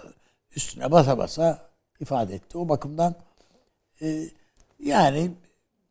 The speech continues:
arkasından bir şey çıkmayacak tabiatıyla ama iki taraf açısından da şöyle dü-, düşünülebilir. Yunanlılar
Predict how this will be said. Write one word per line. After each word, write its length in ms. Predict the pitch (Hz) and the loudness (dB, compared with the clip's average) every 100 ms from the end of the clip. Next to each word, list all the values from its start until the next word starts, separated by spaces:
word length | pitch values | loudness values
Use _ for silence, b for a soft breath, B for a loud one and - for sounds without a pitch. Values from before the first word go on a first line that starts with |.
| _ _ - - - | _ _ -20 -20 4
arkasından 720 | 175 196 196 180 196 180 170 | 10 12 10 4 4 4 4
bir 60 | 156 | 4
şey 180 | 180 - | 0 2
çıkmayacak 600 | - - 202 147 147 - | -4 -2 0 2 0 2
tabiatıyla 680 | 185 208 196 233 254 285 - _ _ _ - | 2 2 0 0 -2 -4 -8 _ _ _ 2
ama 440 | 208 180 165 - - - _ b b _ _ _ _ - - | 6 8 6 2 -14 -20 _ b b _ _ _ _ -20 -6
iki 220 | 247 311 | 2 6
taraf 320 | 302 214 151 151 | 8 10 10 8
açısından 540 | 143 - 175 185 220 | 6 2 4 4 4
da 100 | 285 | 0
şöyle 560 | - 240 165 117 117 - _ _ _ - | 2 6 6 6 2 -4 _ _ _ -14
dü-, 260 | 113 110 | -12 -10
düşünülebilir. 680 | 113 - 127 113 110 143 214 - b b b _ | -10 -8 -2 0 2 2 0 0 b b b _
Yunanlılar 880 | 208 269 285 220 185 185 214 285 - | 4 10 12 12 12 10 10 10 2